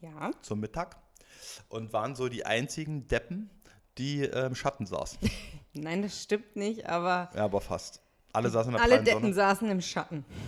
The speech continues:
Speaker 2: Genau, alle Deppen saßen im Schatten, richtig.
Speaker 1: Das Wetter hat ja umgeschlagen von gestern auf heute. Es ist zwar noch sonnig, aber frisch. Obwohl das
Speaker 2: Ja, also sagen wir
Speaker 1: Thermometer zeigt zwanzig Grad an, aber es fühlt sich im Schatten definitiv nicht an wie zwanzig Grad.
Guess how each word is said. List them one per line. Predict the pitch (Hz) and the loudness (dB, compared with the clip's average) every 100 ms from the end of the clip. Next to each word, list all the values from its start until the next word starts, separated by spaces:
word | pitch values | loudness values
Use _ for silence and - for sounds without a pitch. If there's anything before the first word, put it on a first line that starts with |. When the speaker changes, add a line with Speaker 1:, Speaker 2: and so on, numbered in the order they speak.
| - - | -10 -8
Speaker 2:
Genau, | 110 101 - | -4 -2 -2
alle | 110 117 | 0 2
Deppen | - 120 - 143 113 | 2 0 0 -2 2
saßen | 98 101 104 | 2 2 -2
im | 92 | -2
Schatten, | 92 - - - | -4 -4 -10 -14
richtig. | - - - | -16 -14 -6
Speaker 1:
Das | 240 233 | -4 -2
Wetter | 220 262 220 | 0 2 2
hat | 214 202 | 0 0
ja | 190 | 0
umgeschlagen | 185 233 285 - 277 254 254 | 2 2 0 -2 -4 -4 -4
von | 262 254 | -4 -4
gestern | 247 - 254 | -4 -4 -4
auf | 247 247 | -4 -2
heute. | 254 254 254 262 254 | 0 0 0 -2 -2
Es | 202 | -4
ist | 202 190 | -6 -6
zwar | - 185 | -4 -4
noch | 185 | -4
sonnig, | 175 220 220 220 - | -4 -4 -4 -4 -6
aber | 180 180 180 175 - _ - | -6 -4 -6 -8 -12 _ -16
frisch. | - 330 403 - - _ _ - | 0 0 0 -6 -16 _ _ -12
Obwohl | 156 170 165 | -4 -2 -2
das | 147 - _ _ - | -6 -16 _ _ -8
Speaker 2:
Ja, | 104 98 92 101 | -4 -2 0 2
also | - 120 | 6 10
sagen | 123 123 | 10 10
wir | |
Speaker 1:
Thermometer | 240 233 240 311 | 10 8 8 4
zeigt | 254 196 | 2 2
zwanzig | 220 208 190 | 0 -2 -4
Grad | - 294 | -2 -2
an, | 202 175 | 0 0
aber | 185 | 0
es | 185 | 0
fühlt | - 196 | -4 -4
sich | 196 | -2
im | |
Schatten | 185 220 - 196 - | -2 -4 -6 -8 -4
definitiv | 226 226 208 202 202 190 | -4 -2 -2 -2 -8 -8
nicht | 202 196 | -8 -6
an | 196 202 | -6 -8
wie | 190 | -6
zwanzig | 190 185 196 | -8 -8 -10
Grad. | 190 185 | -10 -12